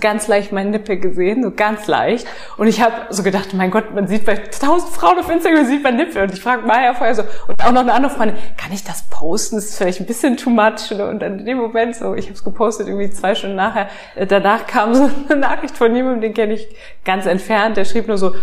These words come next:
hat es eingekreist, hat mir das Bild geschickt und gesagt, „Ist dir dieses Detail auf deinem Foto <laughs> bewusst?“ Und ich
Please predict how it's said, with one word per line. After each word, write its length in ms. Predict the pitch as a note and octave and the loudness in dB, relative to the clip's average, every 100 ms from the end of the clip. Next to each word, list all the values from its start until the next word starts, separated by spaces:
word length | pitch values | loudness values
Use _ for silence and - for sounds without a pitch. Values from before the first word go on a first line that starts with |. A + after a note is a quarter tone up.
| - - | 2 2
hat 200 | A#3+ B3+ | 0 -2
es 140 | - | -2
eingekreist, 920 | B3 C4 D#4+ D#4+ E4 - E4 G#4 G#4+ | 0 2 2 0 -2 0 2 2 0
hat 80 | E4 | -2
mir 100 | C4 | 2
das 120 | B3 - | 2 2
Bild 320 | G4 F4+ F4+ | 2 2 4
geschickt 320 | F#4+ F#4+ F4+ | 4 4 2
und 60 | D4 | 2
gesagt, 220 | C#4 - - - | 0 -2 -8 -8
„Ist 200 | F#4 - | -6 -6
dir 80 | - | -6
dieses 320 | C#4 D4+ - | -6 -8 -6
Detail 400 | - - F3+ D3+ | -2 0 0 2
auf 120 | - | 4
deinem 200 | - - | 4 2
Foto 420 | - G4 F#4 F4 | 2 0 2 2
<laughs> 0 | |
bewusst?“ 880 | E4 B3 D#4 D4+ G4+ G#4 - - - - - - - - - - - | 0 0 -2 0 2 2 -2 -6 -12 -16 -20 -20 -18 -18 -18 -20 -6
Und 100 | - | -6
ich 680 | - - - - D5+ C#5+ C#5 | -4 -8 -12 -6 0 2 4